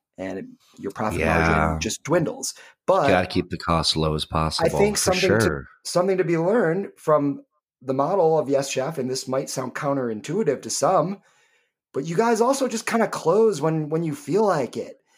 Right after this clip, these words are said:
Speaker 1: And, and
Speaker 2: Self-care,
Speaker 1: that's,
Speaker 2: honey.
Speaker 1: that's not a New Yorker
Speaker 2: <laughs>
Speaker 1: mentality. That is a
Speaker 2: No.
Speaker 1: very, uh, much a sort of an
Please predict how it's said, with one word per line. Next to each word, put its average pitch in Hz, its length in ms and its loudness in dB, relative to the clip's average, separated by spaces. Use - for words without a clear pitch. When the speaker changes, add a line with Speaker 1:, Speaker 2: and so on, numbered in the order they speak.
Speaker 1:
And, 143 100 2
and 160 80 6
Speaker 2:
Self-care, 160 640 6
Speaker 1:
that's, 139 80 4
Speaker 2:
honey. 131 460 4
Speaker 1:
that's 208 260 -2
not 180 360 2
a 170 100 2
New 170 200 0
Yorker 160 840 2
Speaker 2:
<laughs> - 160 -18
Speaker 1:
mentality. 156 800 2
That 139 200 0
is 190 200 0
a 135 60 6
Speaker 2:
No. 196 80 2
Speaker 1:
very, 160 680 2
uh, 131 680 2
much 139 280 0
a 131 180 0
sort 135 220 2
of 123 80 0
an 123 100 0